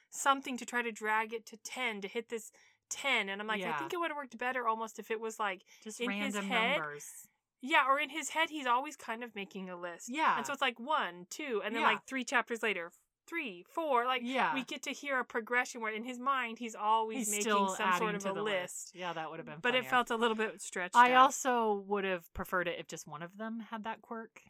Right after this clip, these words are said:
Speaker 1: Right?
Speaker 2: I, I don't know. I was like, "I don't get the charm of, we both do this." And I'm
Speaker 1: Right.
Speaker 2: like,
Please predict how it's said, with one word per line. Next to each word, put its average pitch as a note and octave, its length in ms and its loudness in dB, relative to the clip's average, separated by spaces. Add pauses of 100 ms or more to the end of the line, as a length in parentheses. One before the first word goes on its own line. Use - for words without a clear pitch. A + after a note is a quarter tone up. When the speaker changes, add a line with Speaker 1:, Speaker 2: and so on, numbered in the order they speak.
(100)
Speaker 1:
Right? G#3+ 500 -2 (100)
Speaker 2:
I, G3+ 200 -6
I A3+ 120 2
don't A3 180 0
know. D3+ 300 -8
I F#3 160 -6
was F#3+ 140 -10
like, G3 180 -6
"I F#3+ 120 -4
don't G#3 220 -6
get F#3 160 -6
the E3+ 100 -6
charm D#3 520 -6
of, D3 220 -12
we A3+ 140 -8
both D#4+ 440 -4
do C#4 220 -12
this." G#3 400 -4
And A#3+ 100 0
I'm F3+ 200 -2
Speaker 1:
Right. E3+ 180 -4
Speaker 2:
like, D#3+ 80 -10